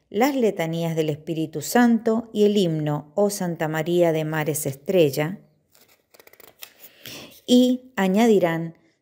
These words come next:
todos los días las letanías del nu-, dulce nombre de Jesús.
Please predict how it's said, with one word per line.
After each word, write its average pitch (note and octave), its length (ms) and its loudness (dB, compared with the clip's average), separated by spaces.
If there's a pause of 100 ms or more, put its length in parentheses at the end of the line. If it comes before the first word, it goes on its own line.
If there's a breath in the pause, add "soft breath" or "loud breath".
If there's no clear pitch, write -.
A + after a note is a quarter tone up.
(100)
todos C4 260 6
los F#3+ 180 0
días F3+ 400 -4 (120)
las B3 240 -2
letanías E3+ 720 -4
del E3+ 260 0
nu-, D3+ 360 -4
dulce F#3+ 580 2
nombre D3+ 480 -2
de C#3 100 -4
Jesús. C3+ 560 -12